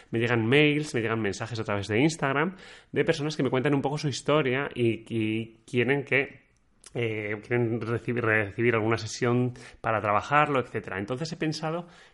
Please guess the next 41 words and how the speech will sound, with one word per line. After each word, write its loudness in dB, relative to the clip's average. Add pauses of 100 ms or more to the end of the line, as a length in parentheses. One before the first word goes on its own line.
(140)
en 2 (140)
compartirlo, 0
porque -8
sé -2
que -6
cuando 0
he 2
compartido -2
alguna 0
historia -2
en, 0
en -2
Instagram, -2
pues -8 (340)
a -2
la -2
gente -4
le -4
sirve, -10
le -10
resuena. -10
Así -6
que -6 (460)
vamos -2
con 0
el 0
primer -6
caso -6
de -8
este -6
consultorio, -6
de -6
Mente, 0
Déjame -2
Vivir. -6 (260)
Fijaros, -2
es -8
un 2
mail 2
que -6
recibí -2